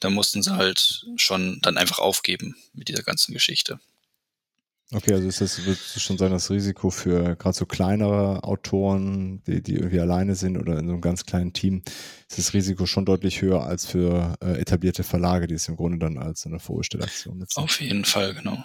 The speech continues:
Speaker 1: ja. Also da möchte ich, äh, für mich auf jeden Fall, wenn das Spiel jetzt endlich mal einen Status hat, wo ich sage, „Hier, komm, ich zeig euch das jetzt und ihr dürft jetzt alle mal gucken und ganz geil drauf werden“, ähm,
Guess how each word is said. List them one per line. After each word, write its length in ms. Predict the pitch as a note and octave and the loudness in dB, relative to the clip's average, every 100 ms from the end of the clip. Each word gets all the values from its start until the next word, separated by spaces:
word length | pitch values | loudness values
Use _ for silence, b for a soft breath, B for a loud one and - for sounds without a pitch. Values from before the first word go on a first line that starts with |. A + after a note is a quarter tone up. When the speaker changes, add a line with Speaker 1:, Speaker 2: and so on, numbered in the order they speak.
| - - | -6 0
Speaker 1:
ja. 140 | G2+ - - B B B B B B | 0 -2 -12 B B B B B B
Also 220 | - F#2+ | 0 0
da 100 | F#2+ | 0
möchte 300 | G2 G2+ - | 0 2 2
ich, 320 | G2+ - - - | 4 2 0 -2
äh, 300 | G#2 G2+ G#2 - _ _ _ - | 0 0 -2 -6 _ _ _ -2
für 140 | - | 0
mich 300 | A2 A#2 - | 4 4 2
auf 140 | A2 - | 0 2
jeden 200 | G#2+ G#2+ | 4 4
Fall, 280 | - G2+ G2 | 4 4 6
wenn 140 | G#2 | 4
das 100 | G#2 | 2
Spiel 180 | - G#2+ | 2 2
jetzt 120 | - | 4
endlich 240 | A2+ G#2+ | 2 2
mal 120 | G#2 G2 | 2 2
einen 100 | G2 | 2
Status 500 | - G2+ - G#2 - | 2 2 2 0 2
hat, 300 | C3 - A2 | 2 0 -2
wo 120 | G#2+ | -2
ich 80 | G#2 | 0
sage, 260 | - G2+ G2+ | 2 2 2
„Hier, 280 | G#2+ A#2 | 2 2
komm, 200 | A2+ A2 | 0 -2
ich 120 | G2+ - | 0 2
zeig 200 | A#2 A#2 | 2 2
euch 120 | A2+ | 0
das 220 | A#2 - | 2 2
jetzt 260 | A#2 A2+ - | 2 2 0
und 300 | G2+ G2 G#2 | 0 0 0
ihr 100 | G#2 | -2
dürft 300 | G2+ G#2 - | -2 -2 0
jetzt 160 | - | 0
alle 180 | - G#2+ | 2 2
mal 160 | G#2 - | 0 0
gucken 380 | - B2+ A#2 G#2 | -4 -2 0 0
und 200 | G#2 - | 0 0
ganz 520 | G#2 G#2 - - - B B B | 0 2 2 0 -2 B B B
geil 180 | G#2+ A#2 | 2 4
drauf 300 | A2 G#2+ - | 2 -2 0
werden“, 480 | G#2 G2 F#2+ F#2 F#2+ | 2 2 0 -2 -2
ähm, 280 | F#2 F2+ | -2 -2